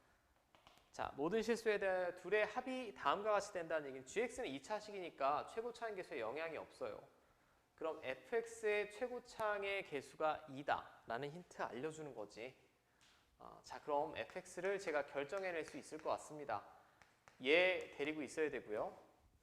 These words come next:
그 다음에 얘도 인수로 데리고 있어야 되고, 최고 차항의 개수는 이다 라는 거고, 지엑스는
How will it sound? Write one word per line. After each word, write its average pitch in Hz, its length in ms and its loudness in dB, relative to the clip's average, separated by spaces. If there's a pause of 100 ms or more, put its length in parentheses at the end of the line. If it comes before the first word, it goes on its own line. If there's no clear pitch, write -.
(2750)
그 - 60 -20
다음에 160 640 6
얘도 151 640 6
인수로 151 380 -4
데리고 135 320 -2
있어야 131 380 2
되고, 214 540 0 (380)
최고 196 240 -2
차항의 170 280 -2
개수는 165 420 -6
이다 120 320 0 (320)
라는 120 260 -2
거고, 156 640 -2 (500)
지엑스는 180 720 0